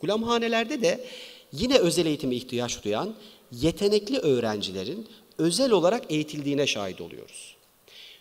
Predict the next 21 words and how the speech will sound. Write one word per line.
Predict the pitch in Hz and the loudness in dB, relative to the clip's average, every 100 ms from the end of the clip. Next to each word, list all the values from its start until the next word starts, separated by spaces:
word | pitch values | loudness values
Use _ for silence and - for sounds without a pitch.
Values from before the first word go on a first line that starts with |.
| - 139 | -16 -2
Dünya | 180 220 285 285 | 0 2 2 0
tarihinde | 202 151 127 120 104 120 202 - - - | 4 4 4 -2 -2 -4 -4 -8 -18 -4
ilk | 247 - | -4 -2
zeka | 143 120 151 - 233 233 | -8 -4 -4 -2 -2 -2
testinin | 175 143 - 117 107 147 | -4 -6 -4 -4 -6 -6
uygulandığı | 147 151 151 139 139 | -4 0 0 2 2
yapı | 131 170 220 | 2 0 2
da | 160 196 - - - | 2 2 -6 -20 -10
yine | 151 175 | -2 0
Osmanlı | 143 - 127 107 90 | 0 -2 0 0 -2
döneminde | 90 85 85 85 | -8 -8 -10 -8
sevgili | - 85 87 | -8 -10 -10
misafirler. | - 92 87 - 147 214 - - - - | -10 -10 -12 -10 -8 -8 -10 -20 -8 -2
O | 175 | 4
da | 139 185 - - - - - _ _ _ _ | 4 4 -2 -14 -20 -20 -20 _ _ _ _
ikinci | - - 170 165 196 160 - - - - - | -10 -2 0 4 6 4 -2 -16 -20 -20 -4
Murat'ın | 139 131 - 98 - - - - | 4 4 2 -6 -10 -18 -20 -4
kurduğu, | 151 120 104 101 175 208 - - - _ _ _ _ | 0 0 0 -2 -2 -6 -16 -20 -20 _ _ _ _
yapılanmasını | 139 151 175 175 180 175 - 220 202 | -2 0 2 0 0 -2 -2 0 2
ve | 139 85 | 2 2
şahlanışını | - 156 131 127 110 - 123 208 | 0 0 0 -2 -2 -2 -2 -4